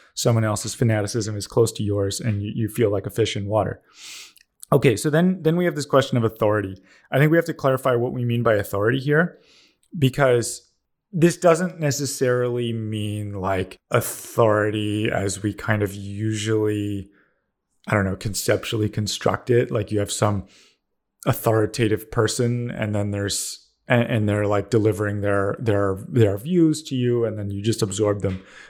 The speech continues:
because they come from authority. I think that happens, but, but we have to dig into what's going on there.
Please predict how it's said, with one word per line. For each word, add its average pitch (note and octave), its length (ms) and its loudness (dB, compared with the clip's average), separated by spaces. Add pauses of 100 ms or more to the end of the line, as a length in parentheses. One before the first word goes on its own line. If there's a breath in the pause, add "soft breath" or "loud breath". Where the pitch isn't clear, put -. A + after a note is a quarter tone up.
because A2 240 2
they A2 80 0
come G#2 200 -2
from G#2 180 -6
authority. G2+ 340 2
I B2 80 2
think C3 160 0
that B2 160 4
happens, C3+ 480 0
but, C3 320 0 (240 loud breath)
but C3+ 100 4
we A#2 120 4
have A#2+ 140 4
to B2+ 80 -4
dig A#2 240 0
into G#2+ 260 -2
what's A2+ 420 2
going F#2 280 -2
on F#2 140 -8
there. F#2 240 -6